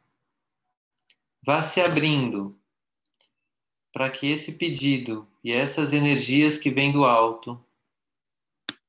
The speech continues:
se entrelacem com a música que iniciará, de forma que,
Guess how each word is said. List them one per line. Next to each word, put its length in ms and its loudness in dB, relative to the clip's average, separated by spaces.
se 220 -10
entrelacem 1160 0
com 200 -2
a 80 4
música 840 -2
que 160 -10
iniciará, 840 -2
de 140 -12
forma 540 0
que, 480 -2